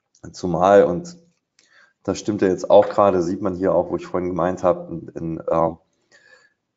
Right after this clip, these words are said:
Gap Close von oben, also hier war ja halt der, der Kassaschluss von gestern, hier oben in der Linie, ist halt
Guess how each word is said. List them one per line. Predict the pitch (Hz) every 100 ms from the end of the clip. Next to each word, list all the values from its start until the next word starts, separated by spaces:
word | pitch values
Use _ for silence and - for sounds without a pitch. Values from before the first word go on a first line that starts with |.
| _ _ _ _ -
Gap | 107 110
Close | - 110 107
von | 101
oben, | 90 120 139 131 123
also | - 87
hier | 92 95
war | 98
ja | 92 90
halt | 90 87 - _ _ _ 92
der, | 90 85 85 82 -
der |
Kassaschluss | - 104 104 - 98
von | - 90
gestern, | 107 - 101 92 - _ _ _ _ _ -
hier | -
oben | 98
in | 90
der | 87
Linie, | 95 95
ist | 90 - -
halt | 92 -